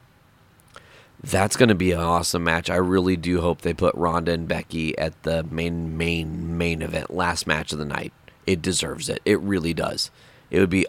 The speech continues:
awesome as fuck to see. And, I mean, Becky was on the pre-show last year of WrestleMania. Now she's going for Ronda's title.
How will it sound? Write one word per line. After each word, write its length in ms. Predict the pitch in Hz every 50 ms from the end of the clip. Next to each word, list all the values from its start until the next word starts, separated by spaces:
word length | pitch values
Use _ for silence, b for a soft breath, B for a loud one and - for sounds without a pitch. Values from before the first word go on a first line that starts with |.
| -
awesome 360 | - 92 90 90 85 - 90
as 120 | 85 80 -
fuck 280 | - - 82 - -
to 100 | - 80
see. 340 | 73 - - 76 71 - - b b b b b b b b -
And, 140 | - 113 123
I 40 | 131
mean, 180 | 143 135 98
Becky 340 | 85 107 113 127 - 214 220
was 180 | 196 180 123 120
on 160 | 120 117 104
the 80 | 90
pre-show 800 | 80 - - - - - 110 110 107 98 - - - 90 87 82
last 420 | 80 85 82 82 82 80 - -
year 160 | - 85 85 82
of 120 | 82 82
WrestleMania. 600 | 82 82 82 - - 87 82 82 80 80 80 80
Now 220 | 80 85 85 90
she's 380 | 90 - - 90 87 82 80 - b b b b b b b b _ _ - - 90 85
going 360 | 98 98 101 101 101 98 92
for 260 | - - 98 95 87
Ronda's 520 | 85 87 85 85 87 87 80 80 - -
title. 500 | - - - 87 87 82 - - - -